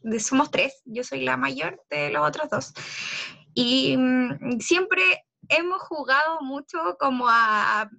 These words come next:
como a jugar también como con el humor y de las cosas como, como malas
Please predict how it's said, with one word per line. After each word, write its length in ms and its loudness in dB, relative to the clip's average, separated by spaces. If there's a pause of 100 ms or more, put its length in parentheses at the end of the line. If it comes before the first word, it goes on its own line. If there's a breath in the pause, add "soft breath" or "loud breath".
(640)
como 220 0
a 20 -2
jugar 320 0
también 260 -6
como 280 -6
con 180 0
el 160 -4
humor 500 2
y 400 0
de 120 0
las 180 -4
cosas 380 -6
como, 400 -6 (520)
como 380 0
malas 640 4